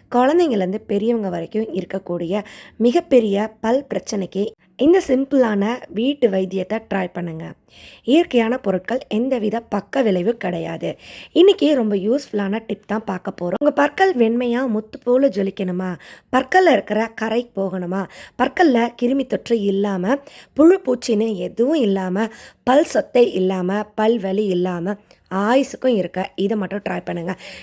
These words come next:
இப்போல்லாம் சின்ன குழந்தையிலேயே பல் வலி, பல் சொத்தை பிரச்சனை ஸ்டார்ட் ஆயிடுது. அப்படிப்பட்ட சின்ன குழந்தைங்களுக்கு கூட இதை நீங்க செய்யலாம். இதனால திடீர்னு வரக்கூடிய பல் வலியை தவிர்க்க முடியும்.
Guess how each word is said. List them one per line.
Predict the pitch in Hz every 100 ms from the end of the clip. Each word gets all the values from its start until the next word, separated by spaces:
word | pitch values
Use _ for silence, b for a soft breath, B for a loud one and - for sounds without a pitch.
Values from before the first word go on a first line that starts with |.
| B
இப்போல்லாம் | 254 339 370 320
சின்ன | 320 320
குழந்தையிலேயே | 277 262 262 240 214 240 254 220
பல் | 214 214
வலி, | 208 214 220
பல் | 214 214
சொத்தை | 226 202 202
பிரச்சனை | 196 202 220 220
ஸ்டார்ட் | 175 180 202
ஆயிடுது. | 185 170 262 254 B B -
அப்படிப்பட்ட | 247 392 392 226 240 277 269
சின்ன | 262 294 240
குழந்தைங்களுக்கு | 214 226 214 202 -
கூட | 185 220 -
இதை | 185 185
நீங்க | 185 247 -
செய்யலாம். | 180 175 214 240 B B B 254
இதனால | 277 339 294 254 285 -
திடீர்னு | 226 233 269 269
வரக்கூடிய | 202 202 214 190 226 240 202
பல் | 208 226
வலியை | 190 190 240
தவிர்க்க | 196 180 - 185
முடியும். | 180 220